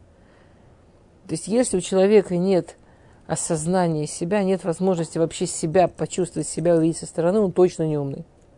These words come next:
Если человек умный, то он знает, что никто не может быть умным абсолютно. Потому что любой человек, он как пазл, он построен из огромного количества кусочков.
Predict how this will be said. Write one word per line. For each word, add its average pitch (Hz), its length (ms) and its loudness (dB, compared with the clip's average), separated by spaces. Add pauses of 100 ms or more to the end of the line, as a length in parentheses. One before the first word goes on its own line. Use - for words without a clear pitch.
(920)
Если 240 340 2
человек 180 400 0
умный, 196 480 0 (360)
то 214 120 6
он 226 220 6
знает, 170 440 2
что - 160 -2
никто 165 300 0
не 196 100 -2
может 170 220 0
быть 151 180 -8
умным 170 200 2
абсолютно. 143 600 -4 (1400)
Потому 165 140 -16
что 190 100 0
любой 214 300 6
человек, 254 420 4
он 240 160 2
как 214 240 0
пазл, 165 300 4
он 160 80 -2
построен 214 360 2
из 160 80 0
огромного 175 380 2
количества 165 300 -2
кусочков. - 460 -6